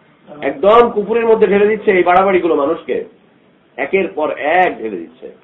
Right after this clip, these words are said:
কুফরির মধ্যে, শিরকের মধ্যে, ঢেলে তাদেরকে শেষ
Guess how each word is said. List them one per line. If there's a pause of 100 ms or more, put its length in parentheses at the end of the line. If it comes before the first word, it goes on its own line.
(200)
কুফরির
মধ্যে,
শিরকের
মধ্যে, (1160)
ঢেলে
তাদেরকে
শেষ